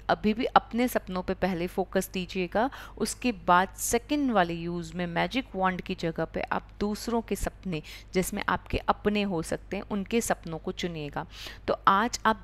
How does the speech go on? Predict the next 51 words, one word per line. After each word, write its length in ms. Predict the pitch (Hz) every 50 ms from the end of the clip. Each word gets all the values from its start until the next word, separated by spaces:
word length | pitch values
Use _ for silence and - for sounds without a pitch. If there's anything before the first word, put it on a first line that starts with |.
| -
जिन 220 | - 247 262 269 262
लोगों 240 | 254 226 196 202 185
की 160 | - - 196
परवाह 420 | - - 170 165 160 160 160 156
करते 360 | 165 - 160 156 - - -
हैं 100 | 190 226 - -
उन 140 | - 208 202 - - - - -
तीन 220 | 254 262 294 311
लोगों 260 | 294 247 190 160 151 147
के 140 | - 175
photographs 680 | 170 - - 160 - 160 147 151 180 208 247 - - -
आपको 380 | - 165 - - - - 262 339
चुनने 460 | - - - 220 190 175 165 156 143
हैं 180 | 165 165 - - - - - - - - - - -
जो, 260 | - 208 247 302 330 - - - - - - - - -
जिनको 440 | - 190 190 190 - - 269 359 427 - - - - - -
किसी 220 | - 254 - 285 269
चीज़ 300 | - - 240 233 226 -
की 140 | - 285 285
ज़रूरत 520 | 277 - 220 185 160 160 160 156 151 -
है। 60 | -
देखिए, 280 | - - 220 - 277 277
हो 180 | 254 240 247 277
सकता 300 | - 285 - - - 269
है 80 | 285
कि 120 | 277 277 262
ये 80 | 269
ज़रूरी 340 | 240 226 214 208 214 254 254
नहीं 120 | 247 262
कि 80 | 269 320
आपके 280 | 277 226 - - - 240
पति 280 | - 208 202 - 226
और 60 | 240
बच्चे 280 | 226 202 190 - - 240
को 120 | 233 269
अभी 160 | 233 185 190 220
कुछ 180 | - 247 240 -
चाहिए 240 | - 190 175 190 202
ही, 60 | 196
हो 140 | 180 190 196
सकता 240 | 208 - - - -
है 40 | 208
आपके 120 | 208 - 208
बच्चे 260 | 196 185 - - 208
छोटे 360 | 208 - - 185 180 - -
हैं, 80 | 220 214
उनकी 220 | 208 208 214 240
ज़रूरत 400 | 220 185 180 170 170 190 202 -
ही 80 | 254 254
नहीं 200 | 247 233 208
है, 60 | 180